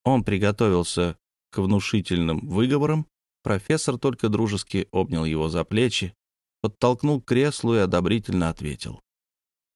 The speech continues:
"Наоборот, Дима, ты молодец, что сдержался. Может быть, конечно, тебя и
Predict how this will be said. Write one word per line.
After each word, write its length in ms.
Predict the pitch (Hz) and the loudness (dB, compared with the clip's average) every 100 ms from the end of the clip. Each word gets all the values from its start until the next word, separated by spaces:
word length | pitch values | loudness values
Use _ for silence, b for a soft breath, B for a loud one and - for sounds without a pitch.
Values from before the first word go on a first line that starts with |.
| _ - | _ -4
"Наоборот, 520 | - 135 143 147 139 | -2 0 2 2 2
Дима, 320 | 104 73 92 - | 0 -2 -4 -2
ты 80 | |
молодец, 640 | 104 101 92 104 95 - - | 0 2 2 0 -2 -6 -12
что 240 | - - | -12 -8
сдержался. 680 | 76 85 80 85 104 - - _ _ _ _ _ | -4 -2 0 0 0 -2 -10 _ _ _ _ _
Может 320 | 80 90 98 104 | -4 -2 -2 -2
быть, 180 | 104 | -2
конечно, 460 | - 104 104 - 107 | 0 2 2 0 -4
тебя 400 | - 104 107 104 | -2 0 2 2
и 240 | 101 98 | 2 2